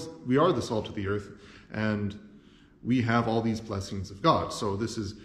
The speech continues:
good for us to contemplate and even to respond, um, with sacrifices of praise and worship. For, rem-,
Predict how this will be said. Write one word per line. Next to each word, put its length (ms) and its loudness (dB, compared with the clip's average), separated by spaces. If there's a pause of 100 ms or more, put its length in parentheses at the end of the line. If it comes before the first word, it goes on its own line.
(180)
good 200 4
for 220 -4
us 360 -6 (240)
to 80 -12
contemplate 600 0
and 280 -4
even 380 -4
to 120 -12
respond, 640 -2 (200)
um, 380 -8 (640)
with 120 -6
sacrifices 580 -2
of 100 -14
praise 520 2 (400)
and 300 -4
worship. 420 2 (1300)
For, 240 6
rem-, 300 2